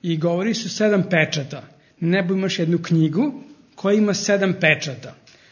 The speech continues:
I kako se otvaraju ti pečati, na zemlji se dešavaju katastrofe. E sada, sedmi pečat,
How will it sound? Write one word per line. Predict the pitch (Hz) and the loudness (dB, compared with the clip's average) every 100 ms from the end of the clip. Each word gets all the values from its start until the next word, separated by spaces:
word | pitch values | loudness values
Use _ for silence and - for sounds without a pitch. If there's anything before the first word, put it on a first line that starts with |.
| _ _ | _ _
I | |
kako | 180 175 | -2 -2
se | - | -4
otvaraju | 196 - 170 170 208 | -4 -2 -2 0 0
ti | 214 185 | -2 -4
pečati, | 165 151 147 220 269 | -2 -4 -4 -4 -2
na | 202 165 | 0 0
zemlji | 135 156 165 | 0 -2 -2
se | 185 165 | -4 -4
dešavaju | 165 - 160 139 143 160 | -2 -2 -2 -2 -2 -2
katastrofe. | 165 151 143 - 151 123 - 113 - _ - - - - - | -4 -6 -6 -6 -6 -6 -12 -18 -20 _ -20 -20 -20 -20 -10
E | 160 | -4
sada, | 196 185 202 - - - | 0 2 0 -2 -16 -20
sedmi | - - 214 208 254 | -16 0 2 4 4
pečat, | 247 233 233 294 | 2 -2 -2 -4